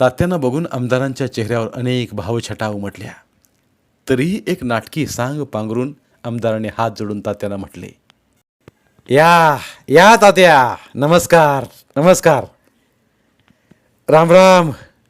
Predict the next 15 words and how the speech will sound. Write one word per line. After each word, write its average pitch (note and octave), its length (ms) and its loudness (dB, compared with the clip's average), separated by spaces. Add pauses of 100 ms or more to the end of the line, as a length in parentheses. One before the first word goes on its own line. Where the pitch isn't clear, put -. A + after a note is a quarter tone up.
(500)
म्हणून B2 280 -6
तात्यांनीही B2 500 -2
प्रतिनमस्कार A2+ 720 -8
केला. - 520 -14
सरपंचांनी E3+ 800 0
आपल्या C3+ 320 -6
शेजारची B2 580 -6
खुर्ची B2 260 -6 (100)
तात्यांना A#2+ 400 -2
बसायला A2+ 420 -6
दिली. F#2+ 280 -12 (1300)
तात्या A#2 360 -2
त्या A2+ 180 -6
खुर्चीत A2 340 -10
बसले. G2+ 340 -12